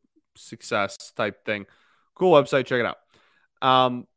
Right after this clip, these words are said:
they tweeted the lowest team on base percentage over the last fifty regular seasons in Major League Baseball.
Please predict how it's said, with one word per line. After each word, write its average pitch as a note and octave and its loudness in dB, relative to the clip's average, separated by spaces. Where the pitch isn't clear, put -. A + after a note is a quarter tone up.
they D3+ 2
tweeted F3+ -4
the C3+ -2
lowest C3+ -2
team E3 -10
on C#3+ -4
base B2 -6
percentage G#2+ -12
over G#2+ -10
the G#2 -8
last G#2 -6
fifty D3 -12
regular A2+ -2
seasons E2 -14
in G#2+ -14
Major G#2+ -10
League G2 -10
Baseball. - -14